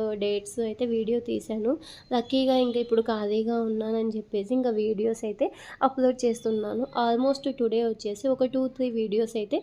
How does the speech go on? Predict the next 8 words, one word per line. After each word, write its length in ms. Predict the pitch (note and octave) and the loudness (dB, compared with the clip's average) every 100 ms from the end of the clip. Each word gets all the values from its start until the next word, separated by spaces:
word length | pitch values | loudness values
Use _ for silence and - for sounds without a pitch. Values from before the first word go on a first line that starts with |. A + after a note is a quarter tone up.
| - - - | -4 -20 -4
అప్‌లోడ్ 340 | B3+ B3+ A#3+ A#3+ | -2 0 -2 -2
చేస్తాను. 520 | - G#3 - G#3+ A3+ D4 D#4 | -4 -4 -6 -4 0 0 -2
So, 180 | - C4+ B3+ A#3+ | 2 6 6 2
షార్ట్స్ 460 | A#3+ B3 A3+ A#3+ - | 0 0 2 0 0
కంటే 200 | C4+ C4+ C#4 | 0 2 0
నాకు 180 | C4+ B3+ | 0 0
మెయిన్ 300 | A#3+ A3 A#3+ | 2 2 0
ఇంపార్టెంట్ 720 | A#3+ A#3+ A#3 A#3 A#3 A#3 | -2 0 0 0 -2 -2